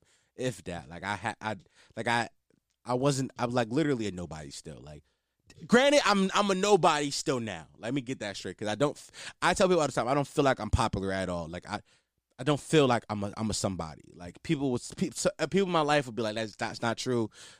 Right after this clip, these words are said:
But with people, I'm like, I feel like I'm a nobody still.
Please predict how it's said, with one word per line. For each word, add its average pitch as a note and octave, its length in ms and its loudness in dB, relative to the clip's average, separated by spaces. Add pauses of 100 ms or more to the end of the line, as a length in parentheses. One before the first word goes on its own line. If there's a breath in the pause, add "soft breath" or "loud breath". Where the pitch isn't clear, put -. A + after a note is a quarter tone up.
(120)
But G3 140 4
with F#3+ 240 4
people, E3+ 160 -4
I'm C#3+ 100 -2
like, B2 220 -2
I C3 140 4
feel G#2+ 240 -4
like F#2 320 -6
I'm F#2+ 100 -6
a F#2+ 60 -4
nobody D#2 320 -8
still. - 300 -16